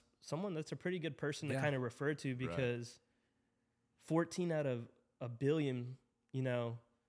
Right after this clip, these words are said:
Speaker 1: and if you struggle, you're out, and then you gotta work your way to get back in. So, like, they've been through the ups and downs. So it's a lot easier to,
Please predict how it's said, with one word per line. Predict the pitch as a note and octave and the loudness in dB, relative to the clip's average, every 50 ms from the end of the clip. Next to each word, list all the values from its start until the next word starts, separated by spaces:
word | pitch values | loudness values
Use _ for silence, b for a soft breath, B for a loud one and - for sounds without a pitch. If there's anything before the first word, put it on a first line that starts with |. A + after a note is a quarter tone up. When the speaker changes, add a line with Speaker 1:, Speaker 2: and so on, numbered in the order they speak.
| _ _ _ _ _ _ - | _ _ _ _ _ _ -6
Speaker 1:
and | - C3 C3+ B2+ | -2 0 0 0
if | - - | 2 2
you | D3+ D3 | 0 0
struggle, | - - E3 D#3+ D#3+ D#3 D3+ D3 | 2 2 2 4 4 4 2 2
you're | C3 C3 B2+ C3+ | 2 2 4 4
out, | C3+ C#3+ C#3+ A#2+ | 4 4 4 2
and | C3 C3 | 2 0
then | C3 C3 | -2 -2
you | C#3 C#3 | 0 0
gotta | C#3 B2+ B2+ | 2 2 2
work | B2 B2 B2+ C3 C3 - - | 2 2 2 0 0 0 -2
your | C3+ C3 | -2 0
way | B2+ B2+ B2+ B2 | 2 2 2 2
to | B2 A#2+ | 0 -2
get | C3 C3 B2 | -4 -4 -4
back | - B2 A#2+ A2+ C3+ | -4 -6 -4 -2 -2
in. | C3+ C3+ C3+ B2+ A#2 A2+ | 0 0 0 -2 -2 -6
So, | - - C#3 C3 | -6 -4 -4 -2
like, | B2 A#2 A2+ A#2 | -2 -2 -4 0
they've | C3 C3+ D3+ D3 C#3 | 2 2 4 4 4
been | D3 C#3 C#3 | 2 2 0
through | B2+ - C#3+ C#3 | 0 0 0 0
the | B2+ B2+ - | 2 0 0
ups | B2+ B2+ A#2+ - - | 0 -4 -4 -4 -6
and | B2 A#2+ | -4 -2
downs. | B2+ B2 A#2+ A2+ - | 0 0 0 -2 -4
So | C#3+ | -4
it's | C3+ B2 - | -6 -4 -2
a | C3+ | 0
lot | C3 C3 C3 C3 | 0 2 2 2
easier | C3 C3+ C#3+ C3+ B2+ C3+ C3+ C3+ C3+ B2+ | 2 2 2 2 2 0 0 0 -2 -2
to, | B2 - C#3 C3 B2+ B2 B2 A#2 | -4 -4 -4 -4 -2 -2 -4 -6